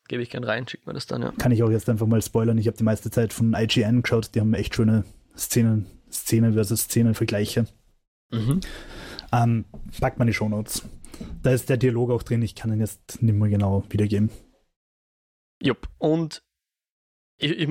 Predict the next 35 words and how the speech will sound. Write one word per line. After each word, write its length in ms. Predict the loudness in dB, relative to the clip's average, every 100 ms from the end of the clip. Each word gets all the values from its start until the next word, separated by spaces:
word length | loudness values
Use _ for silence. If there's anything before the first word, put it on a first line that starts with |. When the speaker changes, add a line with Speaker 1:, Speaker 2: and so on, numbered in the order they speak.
| -4
Speaker 1:
wie 200 | -2 -2
sie 120 | 0
dann 160 | 0 -2
so 140 | -4 -8
drüber 220 | -4 -4
geredet 360 | -2 -4 -2
haben, 100 | -2
dass 100 | -2 -2
eben 100 | -4
der 80 | -2
Cordyceps 440 | 0 0 -2 -8
in 80 | -4
ihrem 140 | -2
Gehirn 320 | 0 0 0
ist, 160 | 0 -2
habe 120 | -2
ich 60 | 0
mir 100 | -2
gedacht, 320 | -2 -4 -6
okay, 240 | -10 -6 -6
ist 200 | -6 -6
das 80 | -4
jetzt 160 | -2 -2
ein 120 | -4
Todesurteil? 880 | -6 -4 -4 -2 0 0 0 -2 -2 _ _ _ _ _ _ _ _ _ _ _ -16 -16 -16 -20 -20 _
Aber 280 | -2 0 0
anscheinend 680 | -4 -4 -4 -2 -2 -4 -14 _ _ _ _
ja, 460 | -4 0 2 0 -2
weil 460 | -4 -2 -4 -6 -12 _ _ _ _ _ _ _ _ _ _ _ _
Marlene 360 | -4 0 -2 -2
ist 120 | -4
halt 160 | -6 -2
very 240 | 0 0
sorry 560 | 0 0 2 2 -2 -4
und, 460 | -8 -10 -12 -18